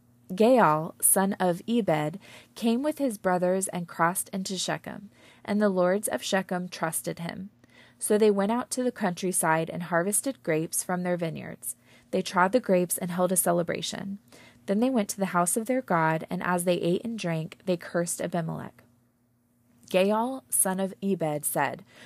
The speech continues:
"Who is Abimelech, and who is Shechem, that we should serve him? Isn't he the son of Jerubbaal, and isn't Zebul his officer? You are to serve the men of Hamor, the father of Shechem. Why should we serve Abimelech? If only these people were in my power, I would remove Abimelech."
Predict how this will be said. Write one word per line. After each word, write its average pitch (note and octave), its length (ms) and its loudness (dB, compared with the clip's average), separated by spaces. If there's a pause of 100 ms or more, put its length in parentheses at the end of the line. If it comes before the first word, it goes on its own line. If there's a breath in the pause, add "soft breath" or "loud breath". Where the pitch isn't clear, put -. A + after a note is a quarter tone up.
(200 loud breath)
"Who C4 140 2
is E4 100 4
Abimelech, F#3+ 640 2
and F3+ 180 -4
who A#3+ 140 -2
is C#4 80 0
Shechem, D3 480 -2
that D3 140 -6
we G3 100 0
should G3+ 220 -4
serve G3+ 300 0
him? - 260 -10 (400 loud breath)
Isn't C#4+ 260 0
he C4+ 120 0
the B3+ 120 2
son G3+ 240 2
of G#3 120 -2
Jerubbaal, G#3 800 0 (100)
and F#3 120 -4
isn't G#3 360 -2
Zebul F3+ 560 -2
his F3 240 -4
officer? C4+ 580 -2 (440 soft breath)
You B3 120 2
are C#4 60 6
to C4 80 0
serve A3 340 2
the A#3 80 0
men F3+ 220 -2
of F3 100 -6
Hamor, G3+ 600 -4
the F#3 100 -6
father G3+ 340 4
of D3 120 -2
Shechem. - 440 -10 (440 soft breath)
Why A#3+ 120 2
should C#4+ 220 -2
we D4 100 0
serve C4+ 260 0
Abimelech? G3+ 760 -2 (340 soft breath)
If A#3 140 -2
only C4+ 280 0
these A#3+ 240 0
people A#3 380 -2
were G3 120 -2
in F#3+ 160 -4
my G3+ 180 0
power, F3+ 520 0
I F#3+ 140 4
would G3 220 2
remove F3+ 500 2
Abimelech." E3+ 720 -6